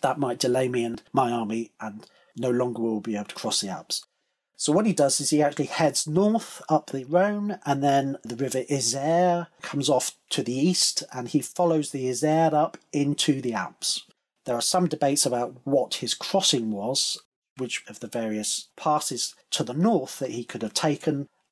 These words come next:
and there are a number of scholars who disagree, but there has been some recent really interesting archaeological and geological investigation by Bill Mahaney,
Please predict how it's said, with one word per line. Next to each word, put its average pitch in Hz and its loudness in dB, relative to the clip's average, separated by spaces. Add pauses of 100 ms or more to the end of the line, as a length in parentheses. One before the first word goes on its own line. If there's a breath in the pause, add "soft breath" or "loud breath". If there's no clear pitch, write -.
and 131 0
there 135 2
are 127 2
a - 0
number 120 -2
of 110 0
scholars 117 0
who 113 -2
disagree, 131 -2
but 139 -2
there 147 4
has 156 0
been 151 2
some 139 -2
recent 151 2
really 147 2
interesting 135 0
archaeological 123 0
and 120 -6
geological 120 -2
investigation 110 -2
by 113 -2
Bill 110 -2
Mahaney, 147 2